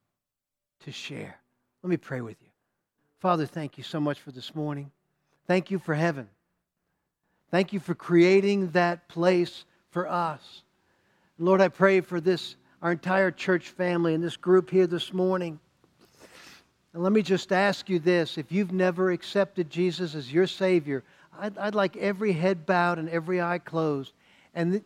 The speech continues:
y-, y-, if you, if you've done that this morning and you'd like to do that this morning, simply, just for my benefit, put your hand up and put it right back down.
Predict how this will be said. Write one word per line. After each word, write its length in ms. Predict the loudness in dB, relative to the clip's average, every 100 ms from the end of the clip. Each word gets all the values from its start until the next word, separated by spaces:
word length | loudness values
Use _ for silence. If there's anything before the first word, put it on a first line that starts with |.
| -10
y-, 720 | -14 -16 -20 _ _ -20 -14
y-, 180 | -8 -8 -4 -4
if 180 | -2
you, 120 | -4 -4
if 140 | -4
you've 240 | -2 -4 2
done 260 | 4 4 2
that 200 | -2 -4
this 240 | -10 -4
morning 320 | 0 0 0
and 80 | 0
you'd 160 | 2 2
like 260 | 2 0
to 80 | 0
do 140 | 0
that 200 | 2 0
this 200 | -2 -8
morning, 380 | -4 -2 -2 -4 -8 _ _ -8
simply, 500 | 0 0 2 0 0 _
just 420 | 2 4 4 -4 _
for 160 | 0 2
my 320 | 2 2 0
benefit, 560 | 0 0 0 -4 -8 -10 _ _ _
put 240 | -2 -2 2
your 120 | 0
hand 360 | 2 0 0 0
up 200 | -2 -6
and 120 | -4
put 160 | 0
it 120 | 0 -2
right 220 | -8 -6
back 260 | -4 -4 -4
down. 420 | -4 -4 -6 -12